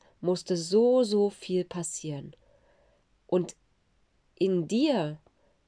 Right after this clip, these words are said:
ist auch aus den ganz alten Zeiten, aus jeder dieser ganz alten Zeiten, ein Bestandteil enthalten.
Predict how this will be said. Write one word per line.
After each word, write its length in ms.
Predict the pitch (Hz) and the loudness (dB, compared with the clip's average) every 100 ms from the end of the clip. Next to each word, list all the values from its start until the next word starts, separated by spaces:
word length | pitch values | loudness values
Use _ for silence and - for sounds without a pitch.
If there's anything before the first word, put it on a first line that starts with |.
| _ _ - | _ _ -8
ist 260 | 170 - | -8 -6
auch 280 | - 220 - | -2 -2 0
aus 180 | 165 - | -4 -4
den 200 | 160 147 | -6 -4
ganz 340 | 170 226 - | -4 -4 -8
alten 380 | - 190 214 220 | -6 -4 -4 -8
Zeiten, 680 | - 220 233 262 214 147 151 _ _ _ _ _ _ _ - | -10 -8 -8 -8 -10 -12 -14 _ _ _ _ _ _ _ -8
aus 200 | 160 - | -8 -6
jeder 420 | 165 233 262 180 | -2 2 2 2
dieser 280 | 160 151 156 | -2 -4 -6
ganz 280 | 151 156 - | -6 -8 -8
alten 320 | 143 151 151 | -8 -8 -10
Zeiten, 460 | - 160 160 - - _ - | -14 -14 -12 -14 -16 _ -8
ein 160 | 165 165 | -6 -4
Bestandteil 680 | 165 - 143 156 175 175 | -6 -8 -8 -8 -8 -8
enthalten. 800 | - 170 - 185 208 - - 160 | -8 -10 -12 -12 -12 -14 -18 -18